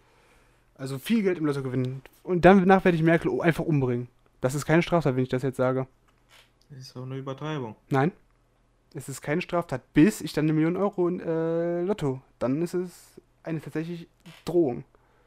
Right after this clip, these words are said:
Speaker 2: Wenn du das dann wirklich so ernst meinst, dass du es wirklich tust, dann ist das, äh
Speaker 1: Es ist dann nur eine Straftat, wenn die,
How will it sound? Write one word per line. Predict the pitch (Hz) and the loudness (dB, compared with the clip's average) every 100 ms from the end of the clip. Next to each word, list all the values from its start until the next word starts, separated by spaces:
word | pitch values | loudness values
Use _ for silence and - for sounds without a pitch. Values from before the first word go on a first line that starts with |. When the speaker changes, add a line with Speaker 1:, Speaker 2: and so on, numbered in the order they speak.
| _ _ _ _ _ _ _ _ _ _ | _ _ _ _ _ _ _ _ _ _
Speaker 2:
Wenn | - 120 | -12 -12
du | 135 | -10
das | 131 123 - | -8 -8 -6
dann | 131 123 | -10 -8
wirklich | 139 - 131 | -10 -10 -14
so | 135 131 151 | -8 -8 -8
ernst | 139 147 160 - - | -8 -8 -8 -12 -12
meinst, | 113 113 107 120 | -10 -10 -12 -16
dass | 113 | -16
du | - | -16
es | 123 | -12
wirklich | 127 143 131 131 | -10 -10 -12 -12
tust, | - 156 123 - - | -8 -6 -6 -10 -10
dann | 107 113 101 _ _ - | -10 -10 -16 _ _ -14
ist | 127 - - | -14 -14 -14
das, | 127 - - - | -14 -14 -20 -16
äh | 120 117 113 131 _ _ _ _ _ _ _ _ _ _ _ _ _ _ _ _ - | -14 -12 -12 -16 _ _ _ _ _ _ _ _ _ _ _ _ _ _ _ _ -14
Speaker 1:
Es | 170 - | -14 -14
ist | - - | -20 -16
dann | - 143 | -10 -8
nur | 156 160 | -6 -6
eine | 185 208 | -6 -10
Straftat, | - 196 202 170 | -6 -8 -6 -8
wenn | 156 202 220 165 | -6 -6 -6 -12
die, | 143 165 170 | -10 -10 -10